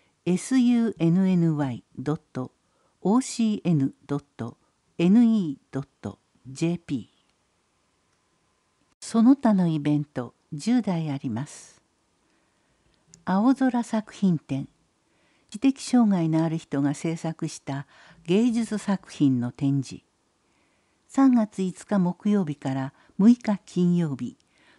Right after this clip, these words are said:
午前十時から午後四時。場所と問い合わせは、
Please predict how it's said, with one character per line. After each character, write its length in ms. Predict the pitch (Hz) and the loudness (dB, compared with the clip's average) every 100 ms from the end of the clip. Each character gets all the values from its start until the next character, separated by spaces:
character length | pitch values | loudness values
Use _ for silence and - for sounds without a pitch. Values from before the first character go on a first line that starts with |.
| _ | _
午 180 | 214 269 | 4 4
前 220 | 262 208 151 | 6 2 2
十 220 | 190 196 | -2 -2
時 140 | 165 | -2
か 160 | - 151 | -4 -6
ら 200 | 143 147 _ - | -6 -10 _ -2
午 140 | 202 | 0
後 120 | 170 | 2
四 160 | 143 151 | 0 -2
時。 220 | - - _ _ _ _ _ _ _ _ _ _ | -8 -16 _ _ _ _ _ _ _ _ _ _
場 140 | 165 180 | -6 -4
所 220 | - 247 | -2 -4
と 320 | - 196 - _ | -2 -6 -6 _
問 220 | - 185 196 | -4 0 0
い 60 | |
合 80 | 180 | -2
わ 100 | 170 | -6
せ 200 | - 160 | -6 -8
は、 260 | 143 143 | -6 -8